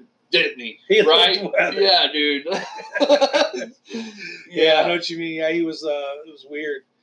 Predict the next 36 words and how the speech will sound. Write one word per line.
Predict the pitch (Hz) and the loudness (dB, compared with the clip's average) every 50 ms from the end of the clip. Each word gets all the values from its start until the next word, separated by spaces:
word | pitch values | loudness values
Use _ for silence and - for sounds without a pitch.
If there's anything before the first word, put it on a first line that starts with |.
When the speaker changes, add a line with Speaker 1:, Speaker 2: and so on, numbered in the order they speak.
| _ _ - | _ _ -10
Speaker 2:
He's, | 202 214 202 - | -8 -6 -4 2
his | 175 214 220 - | 2 2 2 4
statue | - 233 247 254 254 - 226 208 196 196 | 4 4 4 4 2 0 0 2 2 2
will | 202 185 185 185 190 | 0 0 0 2 2
actually | 180 185 180 - 180 165 | 2 0 0 -2 -4 -2
be | 170 185 185 180 | 0 0 0 0
at | 170 175 | 0 -2
the | 156 151 147 _ _ | -10 -16 -16 _ _
game | 165 175 180 175 160 | -6 -6 -4 -4 -6
this | 147 - 165 | -8 -10 -10
weekend. | 156 151 160 151 151 | -10 -10 -8 -8 -8
They're | 156 151 | -6 -8
unveiling | 156 151 156 160 160 156 156 151 143 | -8 -6 -6 -6 -4 -4 -6 -8 -10
it. | 139 _ _ _ _ - _ _ _ _ _ _ _ _ _ | -14 _ _ _ _ -20 _ _ _ _ _ _ _ _ _
So | - 139 151 | 0 4 4
Speaker 1:
That's | 156 156 - 156 | 4 4 6 4
awesome, | 143 147 147 151 175 | 6 6 6 6 6
Speaker 2:
definitely | 175 170 170 170 165 | 4 4 4 0 2
Speaker 1:
man. | 160 160 | 2 2
Speaker 2:
gonna | 156 | 4
go | 160 160 165 | 4 2 2
get | 156 | 2
my | 147 151 | 0 -2
picture | 170 165 160 165 - | -2 -4 -4 -6 -6
taken | 170 160 147 151 151 | -4 -4 -4 -4 -6
with | 147 139 135 | -10 -10 -10
a | |
statue, | - - - 147 147 180 - - 131 | -8 -4 -2 -2 -2 -2 -6 -2 0
Speaker 1:
Yes, | 135 123 113 - - - - - - | 2 2 2 2 0 -4 -8 -10 -4
Speaker 2:
man. | - 117 120 | -2 -2 -2
Speaker 1:
that's, | - - - - - - - - | -2 -4 -12 -16 -16 -16 -14 -8
that's | - 131 127 - - | -8 -8 -8 -8 -8
great, | - 127 131 127 120 117 101 - | -2 2 4 4 4 2 -2 -6
man. | 120 120 120 120 123 120 _ _ _ - | -6 -4 -4 -6 -6 _ _ _ _ -10
Uh, | 117 110 110 110 107 107 107 - _ _ _ _ _ _ _ - | -6 -6 -4 -4 -6 -6 -8 -12 _ _ _ _ _ _ _ -14
it's, | - - - - | -10 -10 -12 -12